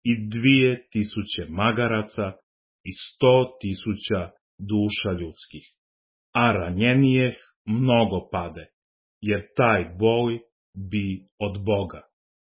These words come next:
I nastavaše na mjestu njihovu do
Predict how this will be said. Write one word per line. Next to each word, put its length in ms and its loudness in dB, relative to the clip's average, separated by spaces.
I 120 2
nastavaše 1040 0
na 160 -4
mjestu 580 -2
njihovu 720 0
do 200 -2